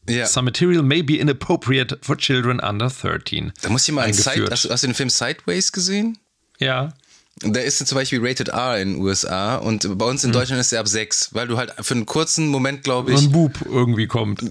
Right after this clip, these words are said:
Speaker 1: nee, einen nackten Mann im Hintergrund siehst.
Speaker 2: Ah, okay.
Speaker 1: Also hier Full Frontal von vorne.
Speaker 2: Mhm. <laughs>
Speaker 1: Das ist so.
Speaker 2: Ja.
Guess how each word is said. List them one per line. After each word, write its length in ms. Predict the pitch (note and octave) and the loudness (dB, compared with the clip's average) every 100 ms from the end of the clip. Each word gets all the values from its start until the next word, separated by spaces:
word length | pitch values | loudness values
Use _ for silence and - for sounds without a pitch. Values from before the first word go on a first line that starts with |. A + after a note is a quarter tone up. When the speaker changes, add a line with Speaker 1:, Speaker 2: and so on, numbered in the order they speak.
| - - | -10 -16
Speaker 1:
nee, 440 | A#2+ C3 C#3+ D#3+ E3 | -2 2 2 2 2
einen 160 | C#3 | 0
nackten 260 | D#3 - C#3 | -2 -2 0
Mann 160 | C#3+ | 0
im 80 | A#2 | 0
Hintergrund 500 | G#2+ G2+ G2 F#2 F2+ | 0 0 0 0 0
siehst. 440 | - F#2 - - - - | 0 0 0 -4 -6 -4
Speaker 2:
Ah, 240 | D#3 A#2 | -2 -2
okay. 240 | A#2 G2+ G2 | -2 -4 -2
Speaker 1:
Also 220 | G2+ G2+ | 0 2
hier 260 | G2+ G2+ F#2+ | 2 0 -2
Full 240 | - A#2+ | -2 0
Frontal 420 | G#2 A2+ G#2 G2 F2+ | 0 0 0 0 -2
von 160 | G2 | -2
vorne. 360 | F#2 F#2+ F2+ E2+ _ _ _ _ _ - | 0 0 -2 -4 _ _ _ _ _ -2
Speaker 2:
Mhm. 300 | B2 C3+ C#3 - - - | 2 2 0 -6 -20 -4
<laughs> 80 | E3 - - _ _ _ _ - - - - - | -4 -4 -12 _ _ _ _ -6 -6 -6 -18 -8
Speaker 1:
Das 200 | A#2 - | -2 0
ist 160 | G#2+ - | 0 0
so. 200 | D#2 D#2+ - - | 0 -4 -4 -4
Speaker 2:
Ja. 280 | A2+ B2 | 0 0